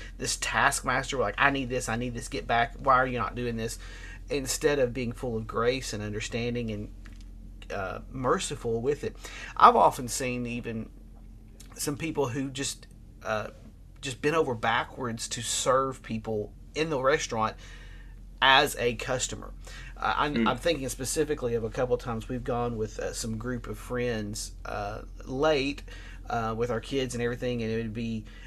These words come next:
Speaker 1: late toward the restaurant after a ball game or something, and group of people coming in, they're not as staffed as they should be, and I've seen parents just get up and help bring drinks, help fill glasses, help take dishes back,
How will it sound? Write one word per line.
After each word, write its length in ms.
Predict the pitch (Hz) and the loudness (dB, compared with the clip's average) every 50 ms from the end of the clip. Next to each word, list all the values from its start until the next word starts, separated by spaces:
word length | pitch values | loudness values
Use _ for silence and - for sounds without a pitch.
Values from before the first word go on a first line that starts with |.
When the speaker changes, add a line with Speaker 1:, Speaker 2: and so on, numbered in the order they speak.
| - - | -16 -10
Speaker 1:
late 340 | - - 135 143 156 156 - | -2 4 6 6 6 6 4
toward 220 | - 156 160 156 | 4 6 8 8
the 80 | 147 151 | 8 6
restaurant 560 | 143 139 135 131 - - 143 127 127 123 127 | 4 4 4 4 2 0 0 2 2 2 2
after 260 | 123 123 120 - 127 | 2 0 2 4 4
a 60 | 117 | 4
ball 260 | 113 120 117 110 117 120 | 4 6 6 6 6 4
game 280 | 113 117 117 117 117 | 4 2 0 0 -2
or 40 | 117 | -4
something, 560 | 113 - 127 117 113 110 - 117 113 110 107 | -6 -4 -4 -4 -4 -4 -4 -4 -4 -2 -4
and 140 | 107 104 104 - - - - - - - - - - - - - | -4 -4 -6 -8 -10 -16 -16 -16 -18 -18 -16 -16 -16 -14 -6 0
group 180 | - 156 160 | 2 2 2
of 60 | - - | 2 0
people 240 | 165 165 - 139 | -4 -2 0 0
coming 380 | 127 - - 139 123 131 123 123 | -2 0 -2 -2 -2 0 -2 -2
in, 280 | 123 127 123 123 120 120 | 0 0 0 2 2 4
they're 220 | 117 120 120 - | 4 4 2 2
not 360 | 123 131 120 123 123 127 135 | 0 0 4 6 6 6 6
as 120 | 131 123 - | 4 2 0
staffed 440 | - - 147 123 120 120 120 - | 0 4 4 6 6 6 4 0
as 100 | 127 113 | -4 -4
they 100 | - 120 | -2 -2
should 260 | 113 - - 131 117 117 | -2 -2 -4 -6 -6 -4
be, 260 | 120 120 120 117 90 | -4 -4 -4 -4 -4
and 220 | 110 107 113 110 - - - - - - - - - - - | -4 -4 -4 -6 -8 -12 -16 -14 -14 -16 -16 -16 -14 -4 0
I've 160 | - 131 147 | 2 2 2
seen 180 | - 240 233 220 | 2 2 0 2
parents 400 | - 160 160 165 - - - - | 2 0 -2 -2 -2 -6 -6 -6
just 180 | 151 147 139 | -6 -6 -4
get 140 | - 147 139 | 0 2 4
up 260 | 139 143 143 147 147 - - | 4 6 4 4 2 -2 -2
and 360 | 131 127 117 117 117 117 - - - - - - - | 0 0 2 0 -2 -6 -8 -10 -16 -16 -16 -14 -8
help 320 | - - 131 151 160 - - | -2 2 2 2 2 2 0
bring 280 | 135 143 151 156 156 | -2 0 0 0 0
drinks, 440 | 151 139 139 160 143 - - - - | 0 0 0 0 0 0 -4 -6 -2
help 320 | - 143 147 - - - - - | 2 2 2 2 2 -6 -10 -4
fill 200 | - 151 151 147 | 2 2 2 2
glasses, 600 | 139 135 123 131 131 131 131 - - 71 - - | 2 0 0 2 2 2 0 0 -6 -8 -8 -8
help 320 | - - 139 147 147 147 - | -4 0 2 2 0 0 -4
take 300 | - - 156 - - 131 | -4 -2 -2 -2 -2 -4
dishes 360 | 135 139 123 - 123 110 107 | -4 -4 -4 -4 -6 -6 -6
back, 400 | - 120 92 85 - - - - | -4 -4 -2 -2 -4 -6 -6 -12